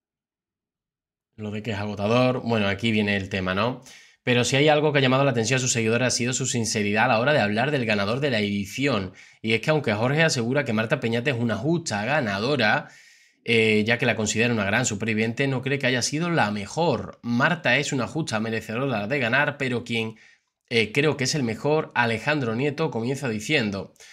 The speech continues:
Con esto no quiero decir que no sea justa ganadora Marta, eh, porque esto es el final, el, al final es un reality show y si sumamos supervivencia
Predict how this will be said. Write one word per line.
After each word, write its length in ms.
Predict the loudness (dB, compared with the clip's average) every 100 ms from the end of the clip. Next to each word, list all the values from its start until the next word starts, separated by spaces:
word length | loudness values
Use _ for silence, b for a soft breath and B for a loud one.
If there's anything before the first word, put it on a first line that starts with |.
| B B
Con 160 | 0 2
esto 140 | 2
no 80 | 2
quiero 160 | 4
decir 340 | 2 4 0 2
que 100 | 0
no 100 | 0
sea 200 | 2 2
justa 240 | 0 0
ganadora 400 | 0 0 0 0
Marta, 500 | 0 0 2 0 0 B B B
eh, 240 | -4 -2 0
porque 260 | -2 -2
esto 140 | 0 2
es 60 |
el 80 | 0
final, 580 | 0 0 2 0 -4 -14 _ _ -6
el, 280 | -2 0 0
al 160 | 0
final 240 | 0 0 0
es 80 | 0
un 100 | 2
reality 420 | 2 2 -2 -2
show 420 | 0 2 0 -2
y 280 | -2 -2 -2
si 160 | -4 -4
sumamos 340 | -4 -4 -2
supervivencia 880 | -2 -2 -2 0 0 -2 -4 -6 -8